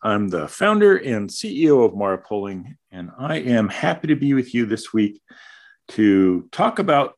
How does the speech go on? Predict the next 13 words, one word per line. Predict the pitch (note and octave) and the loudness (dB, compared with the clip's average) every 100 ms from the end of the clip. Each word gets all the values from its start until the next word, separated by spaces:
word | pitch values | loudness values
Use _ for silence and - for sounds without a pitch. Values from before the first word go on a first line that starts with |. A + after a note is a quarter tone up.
| - | -16
a | - _ _ - | -18 _ _ -4
topic | F3 E3 F3+ E3+ _ | 0 0 -2 -8 _
that | B2 A#2+ - _ | -4 -4 -6 _
should | - - A#3 | -6 0 2
be | F3 F3+ | 2 2
of | C3+ B2 - | 2 0 0
value | A#2+ A#2 A#2 A2 A2+ G#2+ | 2 4 4 2 0 -2
to | - G2+ F2+ F2 D#2+ D#2 _ _ _ _ _ | -2 -2 0 -2 -4 -8 _ _ _ _ _
passive | - A2 A#2 - D3+ | -6 -2 -2 0 0
investors, | D3 C3+ C#3 C#3+ E3+ G#3+ - - - _ _ _ _ _ _ _ | 2 2 0 0 -4 -4 -6 -14 -20 _ _ _ _ _ _ _
to | - F#2+ F2+ D#2+ - | -2 0 0 -2 -2
active | A#2+ B2+ - C3 | 0 0 0 0
investors, | B2+ B2+ C3 - C#3 B2 A#2+ B2 - | 0 0 -2 -2 0 2 2 -4 -16